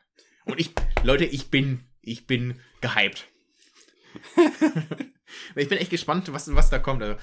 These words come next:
man muss sagen, die Tagesschau ist mittlerweile echt, die hat echt eine gute, ähm, ich glaub, die haben echt irgendwelche Praktikanten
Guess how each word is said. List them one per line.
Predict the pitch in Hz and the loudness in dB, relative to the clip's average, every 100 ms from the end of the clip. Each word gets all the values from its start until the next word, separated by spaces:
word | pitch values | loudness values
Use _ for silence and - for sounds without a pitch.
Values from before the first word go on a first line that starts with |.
| - | -10
man | 131 143 | -6 -6
muss | 190 | -4
sagen, | 180 | -4
die | 175 | -6
Tagesschau | 131 - - 196 180 | -8 -14 -10 -8 -8
ist | 156 185 | -8 -8
mittlerweile | 160 180 151 175 180 170 _ - _ _ - | -4 -4 -2 -4 -4 -8 _ -20 _ _ -10
echt, | - - _ _ _ _ _ _ | -10 -16 _ _ _ _ _ _
die | 139 139 | -8 -6
hat | 143 | -6
echt | - | -8
eine | 139 | -12
gute, | 123 135 139 | -10 -8 -6
ähm, | 123 120 117 113 113 110 110 _ _ - | -6 -6 -6 -8 -10 -16 -20 _ _ -20
ich | 127 | -10
glaub, | 151 | -8
die | 185 | -6
haben | 170 - | -8 -8
echt | - _ | -14 _
irgendwelche | - 160 156 | -12 -10 -12
Praktikanten | - - 147 - 156 - 127 | -16 -14 -10 -8 -10 -10 -14